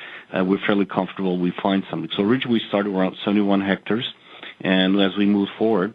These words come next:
and it just as a recent, we have up to, uh, eleven thousand hectares now. Uh, the reason we're doing this, uh, Jay, is, you know, we're stepping up our, our drill program in various stages. As you mentioned, uh, you know, we were very excited about our,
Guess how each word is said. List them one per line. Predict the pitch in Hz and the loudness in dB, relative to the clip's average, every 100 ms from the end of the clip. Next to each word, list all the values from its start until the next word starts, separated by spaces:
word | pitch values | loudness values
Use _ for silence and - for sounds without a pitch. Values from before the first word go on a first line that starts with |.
| - | -8
and | 87 87 | -4 -4
it | 87 | -4
just | 98 104 | -4 -2
as | 95 | -2
a | 90 | -2
recent, | 87 113 - - | -2 -2 -2 -6
we | 87 85 | -4 -2
have | 90 | -2
up | 87 - - | -2 -4 -4
to, | 87 85 | 0 0
uh, | |
eleven | 92 95 92 | 0 0 0
thousand | 87 90 85 85 | 0 -2 -2 -2
hectares | 90 104 - 80 - | -4 -4 -6 -8 -4
now. | 78 78 - - - - | -4 -6 -10 -12 -12 -8
Uh, | - 98 104 | -2 0 2
the | 110 | 2
reason | 156 143 | 2 2
we're | 110 | -2
doing | 98 123 117 | 0 2 2
this, | 90 - 85 | 0 -2 -6
uh, | 92 | -4
Jay, | 87 98 95 | 0 2 2
is, | 95 101 | 2 2
you | |
know, | 101 | 2
we're | 101 101 | 2 0
stepping | - 127 - 107 | 0 -4 0 0
up | 95 - | 0 2
our, | 92 92 | 2 2
our | 98 | 0
drill | 92 101 | 2 0
program | 107 101 98 92 | 0 0 0 0
in | 90 | 2
various | 92 95 98 | 2 2 0
stages. | - 87 87 107 - - - - - - | -2 -2 0 -2 -4 -16 -16 -16 -18 -6
As | 87 87 98 | -2 0 2
you | |
mentioned, | 92 92 - 104 90 | 2 2 2 0 2
uh, | 92 90 | 2 2
you | 95 | 2
know, | 95 | 4
we | 92 92 | 4 2
were | |
very | 87 101 98 | 2 0 0
excited | 90 - 95 95 | -2 -2 -2 0
about | 85 90 | 0 0
our, | 87 | 0